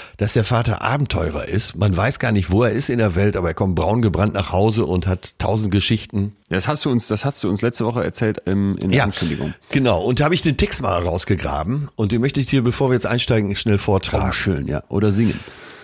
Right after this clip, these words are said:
Speaker 1: <laughs> Ja, ich kann, ich komm nicht so hoch wie Heinz Rudolf
Speaker 2: Hau
Speaker 1: Kunze.
Speaker 2: raus.
Speaker 1: Also, es geht los. Es kann nicht jeder, nachdem er gezeugt hat, als wortkarger Forscher in der Wüste verschwinden.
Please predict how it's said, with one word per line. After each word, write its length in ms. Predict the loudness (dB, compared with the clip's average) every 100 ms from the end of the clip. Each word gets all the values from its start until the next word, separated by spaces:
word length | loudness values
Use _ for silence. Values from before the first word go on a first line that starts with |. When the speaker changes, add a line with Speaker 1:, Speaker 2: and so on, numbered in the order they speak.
| -18 -18 -18 -4
Speaker 1:
<laughs> 60 | 0 2 2 0 2 0 0
Ja, 200 | 0 2
ich 120 | 0
kann, 140 | -2 -4
ich 160 | -4
komm 160 | -2 0
nicht 140 | 0
so 100 | 2
hoch 180 | 2 0 0
wie 140 | 0
Heinz 220 | 0 -2 -4
Rudolf 180 | -6
Speaker 2:
Hau 120 | -2 0
Speaker 1:
Kunze. 120 | 2
Speaker 2:
raus. 260 | 0 0 -6 -12 -14 -16 -16 -18 -8 0
Speaker 1:
Also, 340 | 4 4 2
es 140 | 2
geht 140 | 2 2
los. 280 | 0 -2 -8 -14 _ -4
Es 160 | -2
kann 160 | 2 2
nicht 220 | 2 2
jeder, 520 | 2 2 0 -2 -8 -8
nachdem 320 | -4 0 2
er 80 | 4
gezeugt 500 | 2 2 2 0 -2
hat, 360 | -2 -2 -8 -6
als 320 | -2 0 0 0
wortkarger 640 | 0 -2 0 0 2 0
Forscher 520 | 0 0 0 0 -2 0
in 100 | 2
der 180 | 4 2
Wüste 260 | 0 0
verschwinden. 720 | -4 -4 -4 -2 -2 -4 -10